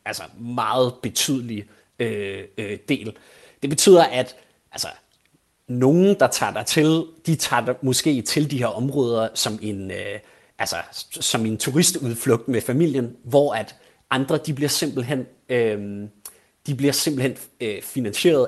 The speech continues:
af deres enten virksomhed eller af, øh, deres, øh, parti-, øh, grupper til at tage derned. Så jeg vil sige, dem jeg mødte, de var selv meget glade for den tur, de, øh, tog på, og det,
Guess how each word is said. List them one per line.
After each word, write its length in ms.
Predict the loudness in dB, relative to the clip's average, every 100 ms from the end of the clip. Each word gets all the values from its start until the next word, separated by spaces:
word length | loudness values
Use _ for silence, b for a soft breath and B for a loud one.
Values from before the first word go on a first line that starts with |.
| 2
af 120 | 0
deres 560 | 0 -2 -2 -4 -6 -8 -6
enten 440 | -4 -2 -4 -4
virksomhed 640 | 0 4 4 2 0 -2 -4 0
eller 280 | 2 2 0 -2
af, 320 | -4 -4 -10 b b b -2
øh, 200 | 0 0
deres, 400 | -2 -2 -2 -4
øh, 200 | -4 -6 -8 -8
parti-, 600 | -6 0 0 2 0 -2 -10 _ _ _ _ -2
øh, 240 | 0 0 -4
grupper 580 | -2 0 0 -4 -8 -10 _ _ _ _
til 360 | 0 2 4 2 0 b b b -6
at 100 | -2
tage 200 | 0 -2
derned. 300 | -2 0 0 -2 _ _ B B B B
Så 240 | 4 4 2 B B B B B _ _ _ _ _ _ -20 -4
jeg 80 | 0
vil 60 | 4
sige, 140 | 6
dem 180 | 8 8
jeg 160 | 8
mødte, 300 | 8 6 6
de 240 | 2 2 4
var 80 | 6
selv 360 | 6 4 4
meget 440 | 2 4 6 6 6
glade 240 | 4 4
for 120 | 4
den 160 | 0 2
tur, 200 | 4 4
de, 220 | 4 0
øh, 160 | 0 2
tog 300 | 4 4 6
på, 320 | 4 6 4
og 280 | -2 -2 2
det, 200 | 2